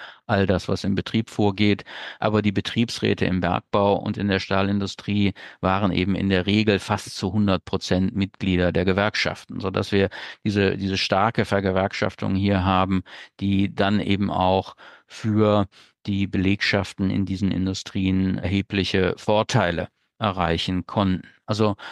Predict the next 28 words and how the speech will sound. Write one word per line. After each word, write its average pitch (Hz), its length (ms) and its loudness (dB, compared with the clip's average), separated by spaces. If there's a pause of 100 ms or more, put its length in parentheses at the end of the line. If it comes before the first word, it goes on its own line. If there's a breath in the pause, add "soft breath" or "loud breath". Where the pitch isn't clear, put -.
(220 loud breath)
schon 135 380 2
große 120 300 2
Änderungen, 127 800 2
Verbesserungen, 117 1120 2 (280 loud breath)
die 98 100 0
aber 113 220 2
eben 113 200 2
nicht 135 260 -2
dazu 123 280 -4
führten, 110 840 0
dass 110 380 0
man 110 280 2
sich 107 240 -2
notwendigerweise 107 1300 0
stark 104 520 -2
mit 107 220 -4
der 104 340 2 (340 soft breath)
Region 101 800 2 (420 soft breath)
identifizierte. 92 1080 -4
Wir 101 140 2
haben 113 180 2
ohnehin 110 680 2 (440 loud breath)
hier 110 360 2
unter 107 320 -4
den 101 480 0
Arbeiterinnen 107 1120 0
und - 500 -8
Arbeitern 113 840 2